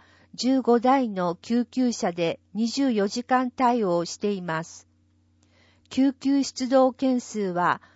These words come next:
毎年二万件を超えていて、昨年は二万五千五百三十九件の救急出動がありました。一日に約七十件、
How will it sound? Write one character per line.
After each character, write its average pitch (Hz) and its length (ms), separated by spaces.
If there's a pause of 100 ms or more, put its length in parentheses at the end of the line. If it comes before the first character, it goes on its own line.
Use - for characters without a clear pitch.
(160)
毎 233 260
年 233 560
二 190 140
万 262 260
件 269 320
を 247 200
超 240 120
え 240 140
て 190 180
い 180 100
て、 - 340 (380)
昨 262 380
年 214 300
は 165 280 (300)
二 202 160
万 247 340 (140)
五 208 120
千 262 320
五 196 140
百 240 380
三 262 320
十 220 240
九 262 280
件 196 360
の 160 240 (300)
救 254 220
急 254 280
出 - 260
動 220 240
が 196 280
あ 180 100
り 202 120
ま 214 180
し - 140
た。 156 300 (1080)
一 247 280
日 247 340
に 240 380
約 233 340
七 214 320
十 240 180
件、 175 440